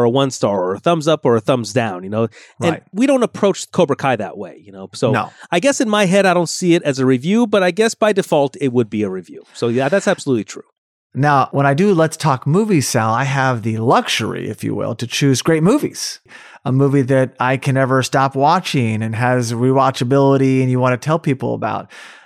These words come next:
Speaker 2: Now, Karate Kid one, of course, it has that. Karate Kid two, I like it a lot. I actually love it now more than I did as a kid. But Karate Kid three is the first time,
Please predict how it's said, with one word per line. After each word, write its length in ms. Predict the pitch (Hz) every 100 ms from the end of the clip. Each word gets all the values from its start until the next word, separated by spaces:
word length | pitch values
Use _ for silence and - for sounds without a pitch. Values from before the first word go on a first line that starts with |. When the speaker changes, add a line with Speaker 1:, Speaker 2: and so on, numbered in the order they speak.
| -
Speaker 2:
Now, 140 | 127
Karate 560 | 127 - 139 131 127 127
Kid 360 | - 233 190 165
one, 360 | 202 208 160
of 180 | - -
course, 520 | - 226 160 - - -
it 100 | 123
has 380 | 123 156 156 135
that. 260 | 104 -
Karate 280 | - 135 131
Kid 180 | 131 131
two, 360 | - 196 175 - _ -
I 140 | 156
like 280 | 170 190 185
it 80 | 185
a 40 |
lot. 340 | 185 185 120 -
I 160 | 123 127
actually 320 | 127 - 151
love 300 | 147 170 196
it 140 | 131 -
now 220 | 107 101
more 240 | 117 117
than 100 | 120
I 80 | 117
did 180 | 117 117
as 140 | 110
a 60 | 110
kid. 300 | - 110 104 - - -
But 140 | - 117
Karate 320 | - 165 170
Kid 220 | 180 160
three 220 | - 196
is 160 | 180 160
the 100 | 190
first 640 | - - - 202 208 -
time, 460 | - 98 95 82 110